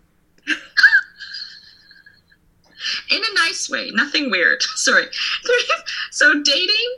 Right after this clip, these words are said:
relationships right now, this is basically university scholar. So there's something you're learning about them and yourself.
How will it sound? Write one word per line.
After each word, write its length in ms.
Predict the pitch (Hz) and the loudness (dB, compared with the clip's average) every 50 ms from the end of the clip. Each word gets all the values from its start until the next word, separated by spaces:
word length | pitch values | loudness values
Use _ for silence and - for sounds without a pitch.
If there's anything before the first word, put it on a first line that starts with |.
| - - | -8 -4
relationships 840 | 247 254 247 233 - 349 - - 359 - - - - - - - - | -2 0 2 2 2 2 0 0 0 0 -2 -2 -2 -2 -2 0 2
right 200 | - 247 - 202 | 2 2 2 2
now, 560 | 208 202 202 202 202 196 202 196 196 202 - _ - | 4 4 6 6 6 6 4 2 0 -6 -12 _ -4
this 180 | - 294 294 | -4 -2 -2
is 120 | 285 285 - | -2 -4 -2
basically 640 | - 196 208 - - 247 262 - - 196 196 - - - | -2 0 0 0 0 -2 -2 -2 -2 -2 -2 -2 -4 -4
university 580 | 202 190 202 196 185 175 180 175 - - 180 170 | -4 -4 -2 0 0 2 2 2 0 -2 -2 -2
scholar. 520 | - - - - - - - - - - - 208 - _ _ _ _ _ _ _ _ | -2 -2 -2 -2 -4 -4 -4 -6 -8 -8 -10 -14 -20 _ _ _ _ _ _ _ _
So 200 | - - - 196 190 | 0 0 2 2 2
there's 220 | 214 - - - - | 0 0 0 0 0
something 500 | - 349 349 302 294 320 339 330 311 269 | 2 0 0 0 0 0 0 0 2 0
you're 200 | 214 202 196 180 | 0 0 0 2
learning 560 | 190 196 196 190 180 151 143 156 190 240 - _ _ - | 2 4 4 4 2 -2 -2 -4 -6 -8 -8 _ _ 0
about 440 | - - - 180 175 - - - - - | 2 4 4 2 2 2 -2 -6 -2 2
them 380 | 185 180 185 214 254 294 330 320 - | 4 6 6 6 4 2 -2 -4 -4
and 160 | 202 180 175 | -4 -4 -4
yourself. 640 | 170 165 - - - - 170 139 - - - - | -2 -2 0 2 4 4 4 4 2 0 -6 -12